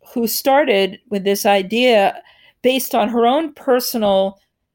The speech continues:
health issue with needing a home test because she couldn't, she was traveling and she couldn't get a doctor's appointment,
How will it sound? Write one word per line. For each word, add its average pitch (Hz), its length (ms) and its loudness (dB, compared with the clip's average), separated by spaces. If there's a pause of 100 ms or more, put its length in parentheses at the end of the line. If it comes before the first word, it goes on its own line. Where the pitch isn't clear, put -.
(140)
health 359 320 -2
issue 190 640 -2
with 208 500 0 (440)
needing 247 640 0 (140)
a 190 60 -4
home 247 380 -2
test - 720 -4 (300)
because 220 260 -2
she 226 140 -6
couldn't, 254 440 -6 (140)
she - 200 -8
was 202 120 -4
traveling 262 540 0
and 190 100 -8
she 208 140 -10
couldn't 254 260 -6
get 220 140 0
a 190 40 0
doctor's 208 480 -2
appointment, 180 600 -4